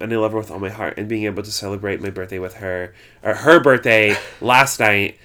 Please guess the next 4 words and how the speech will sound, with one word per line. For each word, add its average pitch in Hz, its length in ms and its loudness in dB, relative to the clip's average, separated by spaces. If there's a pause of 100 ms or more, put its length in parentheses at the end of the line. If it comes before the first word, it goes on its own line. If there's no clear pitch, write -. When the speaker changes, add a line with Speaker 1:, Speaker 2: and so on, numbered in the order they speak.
(260)
Speaker 1:
um, 104 500 0 (100)
was 101 540 -2
wonderful. 82 640 -16 (260)
Speaker 2:
Yeah, 131 300 -2